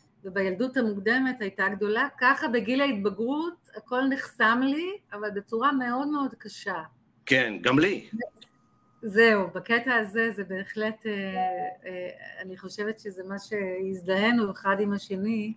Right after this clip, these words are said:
Speaker 2: מאוד. אחרי,
Speaker 1: על
Speaker 2: אחרי
Speaker 1: גיל,
Speaker 2: כיתה
Speaker 1: גיל התבגרות, אה, כמעט טראומטי.
Speaker 2: כן, ממש.
Speaker 1: ובעיקר מה שסבלתי ממנו זה הפער בין,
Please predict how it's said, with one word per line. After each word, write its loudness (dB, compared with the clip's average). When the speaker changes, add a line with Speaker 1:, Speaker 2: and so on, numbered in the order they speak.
Speaker 2:
מאוד. 4
אחרי, 2
Speaker 1:
על 2
Speaker 2:
אחרי 8
Speaker 1:
גיל, 8
Speaker 2:
כיתה 2
Speaker 1:
גיל 8
התבגרות, 4
אה, 2
כמעט 0
טראומטי. 0
Speaker 2:
כן, 2
ממש. 4
Speaker 1:
ובעיקר 8
מה 4
שסבלתי 0
ממנו -4
זה -2
הפער 0
בין, -14